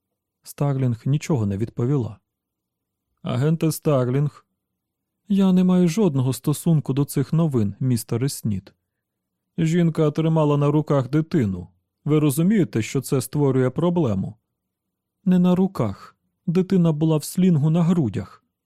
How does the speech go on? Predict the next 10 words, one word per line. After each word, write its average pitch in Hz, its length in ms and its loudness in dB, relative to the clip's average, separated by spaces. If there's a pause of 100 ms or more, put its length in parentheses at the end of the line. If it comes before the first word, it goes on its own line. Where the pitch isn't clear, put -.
(220)
а 147 160 0
руки 156 480 0
Евелда 165 460 0
тримала 156 460 -2
під 165 200 -4
слінгом, 107 600 -2 (420)
ховала 175 420 0
під 147 200 -6
ковдрою 139 480 0
свій 135 360 -2